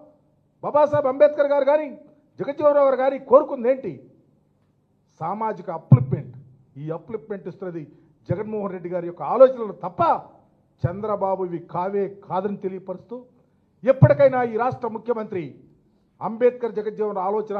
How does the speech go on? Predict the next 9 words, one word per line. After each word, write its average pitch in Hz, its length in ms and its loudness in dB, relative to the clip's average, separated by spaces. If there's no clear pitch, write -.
విధానాలను 185 420 -6
కొనసాగించాలంటే 180 760 -8
మార్పు 240 380 4
తీసుకురావాలా? 190 720 -2
మార్పు - 340 0
తీసుకురావాలంటే 262 680 2
జగన్మోహన్ 240 500 0
రెడ్డి 214 200 -6
గారి 202 160 -2